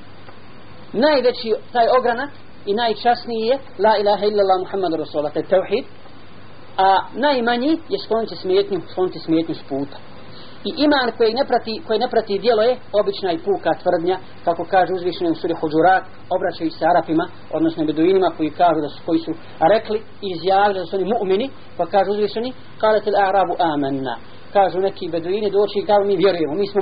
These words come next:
mu'mini.” E, „Kul lam tu'minu, walakin kulu aslamna.”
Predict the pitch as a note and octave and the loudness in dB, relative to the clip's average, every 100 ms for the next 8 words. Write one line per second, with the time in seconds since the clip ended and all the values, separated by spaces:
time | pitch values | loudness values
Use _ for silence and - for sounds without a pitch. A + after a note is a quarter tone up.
0 | G#3+ G#3 G3+ C4 - - - - - - | 0 2 2 0 -6 -16 -16 -16 -16 -2
1 | - E3+ F3+ - - - - - - - | 4 6 6 2 -8 -16 -16 -16 -16 -16
2 | - A3+ G3+ G#3+ G3 - - F3+ F#3+ A3+ | 0 2 4 4 2 -2 -2 0 2 2
3 | C4+ - F#3 F#3 F3 F3 E3 F3 D#3+ C#3 | -2 0 0 0 -2 -2 -2 0 0 -2
4 | - C3 A#2 G#2+ | -4 -10 -8 -10